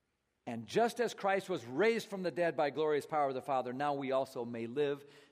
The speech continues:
new lives." There's a death that has to happen so that there can be a new life. And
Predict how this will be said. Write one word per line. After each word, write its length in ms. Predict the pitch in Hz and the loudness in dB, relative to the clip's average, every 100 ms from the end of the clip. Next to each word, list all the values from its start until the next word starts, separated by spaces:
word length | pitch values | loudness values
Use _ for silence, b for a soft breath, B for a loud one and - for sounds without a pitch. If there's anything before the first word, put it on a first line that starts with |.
| B | B
new 540 | 123 135 127 110 113 - B B B - | -6 -2 -2 -2 -6 -10 B B B -8
lives." 400 | 123 123 104 92 | -2 0 -2 -2
There's 220 | 151 131 | -4 -2
a 60 | 120 | -6
death 540 | 101 92 220 160 139 | -6 0 0 0 -2
that 100 | 131 | -8
has 220 | 123 123 - | -10 -12 -12
to 60 | |
happen 420 | 120 147 139 120 110 | -6 -4 -4 -6 -12
so 140 | 123 | -12
that 160 | 110 - | -12 -10
there 100 | 123 | -10
can 180 | 120 | -10
be 420 | 110 160 160 165 151 | -8 -6 -4 -6 -8
a 80 | 139 | -10
new 440 | 123 123 117 113 113 B B B - | -6 -4 -4 -6 -12 B B B -20
life. 560 | 104 117 131 120 104 - | -10 -4 -2 -4 -6 -10
And 200 | 143 139 | -10 -10